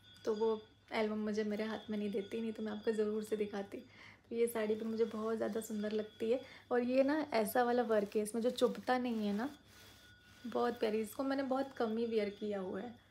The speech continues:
और भी जो चढ़ाव की साड़ियाँ भी वहीं रखी हुई हैं, मैं ये एक ही लेकर आई हूँ वहाँ से।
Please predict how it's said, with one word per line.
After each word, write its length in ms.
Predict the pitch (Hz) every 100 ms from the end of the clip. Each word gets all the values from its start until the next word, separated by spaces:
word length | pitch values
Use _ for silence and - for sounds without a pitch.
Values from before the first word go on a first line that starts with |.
| _ - - - - -
और 180 | 233 240
भी 140 | 254
जो 100 | 269
चढ़ाव 300 | 269 240 233
की 160 | 220 254
साड़ियाँ 420 | 247 226 226 233
भी 100 | 247
वहीं 260 | 233 233 240
रखी 260 | 220 -
हुई 180 | 220 208
हैं, 80 | 214
मैं 120 | 214
ये 140 | 220 226 -
एक 200 | 226 220 -
ही 80 |
लेकर 340 | 233 208 208 214
आई 160 | 202
हूँ 120 | 202 208
वहाँ 180 | 202 202
से। 220 | 240